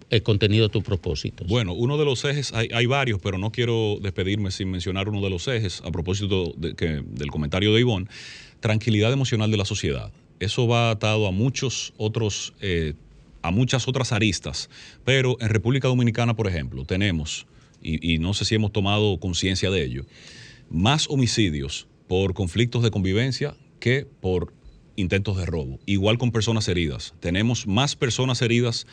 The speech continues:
Speaker 2: en riñas y disputas que personas heridas en intentos de atraco.
Speaker 1: ¿Cuáles modelos podrían sustituirse ahí, digamos, como acciones, eh, reformadoras que impacten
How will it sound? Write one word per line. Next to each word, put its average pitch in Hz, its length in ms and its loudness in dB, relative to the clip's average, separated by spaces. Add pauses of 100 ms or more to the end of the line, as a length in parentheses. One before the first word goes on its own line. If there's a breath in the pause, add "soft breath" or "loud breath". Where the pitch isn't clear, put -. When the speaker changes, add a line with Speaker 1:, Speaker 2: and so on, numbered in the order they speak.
(120 soft breath)
Speaker 2:
en 90 140 -2
riñas 123 340 4
y 123 40 2
disputas 98 600 -4 (340 soft breath)
que 113 300 2 (260)
personas 104 460 0
heridas 104 360 2
en 98 80 0
intentos 98 360 0
de 92 60 2
atraco. 73 480 -4
Speaker 1:
¿Cuáles 180 260 10
modelos 170 380 6
podrían 139 380 6
sustituirse 110 680 4
ahí, 98 280 6 (200 soft breath)
digamos, 104 560 4
como 120 220 8
acciones, 143 480 6 (140)
eh, 110 340 6
reformadoras 95 840 4
que 107 120 6
impacten 123 640 6